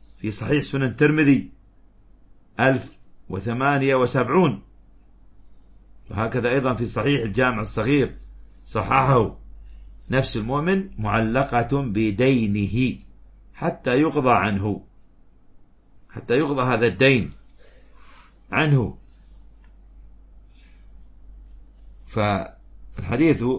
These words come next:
فيه مسألتان. المسألة الأولى، دل الحديث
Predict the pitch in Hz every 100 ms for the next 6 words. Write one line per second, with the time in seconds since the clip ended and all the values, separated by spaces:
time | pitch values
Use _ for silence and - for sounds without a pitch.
0 | - - 135 120 135 156 - - - -
1 | - - - - - - - - 113 -
2 | 110 107 131 147 185 202 - - _ -
3 | _ - - - - - - - - -
4 | _ - - - _ - - - - -
5 | - - - - - - 95 117 143 120
6 | 117 98 127 123 143 - - - - -
7 | - - - - - - - - 131 139
8 | 107 98 95 120 135 -